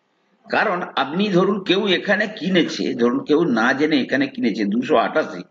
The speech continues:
তাকে চিন্তা করতে পারছেন, সে আজকে যদি ওয়েট করতে হয়েছে, সে কি এই অবধি ওয়েট করতে পেরেছে তেতাল্লিশ পর্যন্ত? পারেনি। সুতরাং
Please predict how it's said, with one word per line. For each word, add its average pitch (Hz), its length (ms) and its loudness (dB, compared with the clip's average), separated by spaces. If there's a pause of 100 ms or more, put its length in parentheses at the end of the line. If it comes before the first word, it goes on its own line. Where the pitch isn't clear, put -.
(560)
তাকে 165 300 -2
চিন্তা 175 360 -2
করতে 196 300 -2
পারছেন, 180 380 -2
সে 151 440 2
আজকে 151 340 -2
যদি 123 320 2
ওয়েট 123 380 4
করতে 120 280 -4
হয়েছে, 107 420 -2 (540)
সে 160 200 0
কি 185 160 2
এই 147 200 6
অবধি 160 200 0
ওয়েট 123 260 2
করতে - 220 0
পেরেছে 131 420 -2
তেতাল্লিশ 120 440 -4
পর্যন্ত? 123 400 -4 (600)
পারেনি। 110 420 0 (960)
সুতরাং 240 540 0